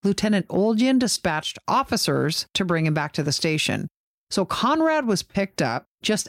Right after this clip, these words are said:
after leaving a downtown theater where he worked as an organist. Now, can you imagine that being your job? "I'm an organist at a local theater, and I'm paid for a full-time job."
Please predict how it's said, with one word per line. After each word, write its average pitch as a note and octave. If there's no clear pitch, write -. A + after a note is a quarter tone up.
after F#3
leaving G#3
a F3
downtown D#3
theater C#3+
where D#3+
he E3
worked G3+
as F3+
an F#3
organist. D#3
Now, -
can A3+
you C#4+
imagine F#3+
that E3
being F3
your E3
job? D3+
"I'm B3+
an C#4
organist B3+
at F3
a F3+
local F#3
theater, G3
and F3+
I'm F3+
paid F3
for F3+
a -
full-time D3+
job." G#2